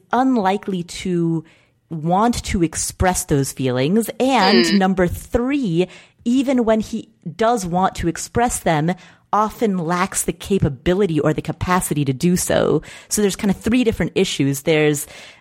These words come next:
Speaker 1: the issue of awareness, the issue of willingness of expression, and then there's capability of expression.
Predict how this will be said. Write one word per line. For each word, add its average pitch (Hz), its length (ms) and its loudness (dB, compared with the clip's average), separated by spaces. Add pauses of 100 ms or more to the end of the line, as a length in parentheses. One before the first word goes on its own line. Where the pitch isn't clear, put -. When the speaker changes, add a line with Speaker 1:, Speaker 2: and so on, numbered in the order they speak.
Speaker 1:
the 180 220 -2
issue 208 240 0
of 151 100 0
awareness, 185 560 0
the - 200 -4
issue 175 380 0
of 143 460 0 (320)
willingness 196 960 0
of 151 140 0
expression, 143 640 0
and 151 200 0
then 151 140 -2
there's 147 340 0 (500)
capability 190 720 0
of 127 60 -2
expression. - 760 -4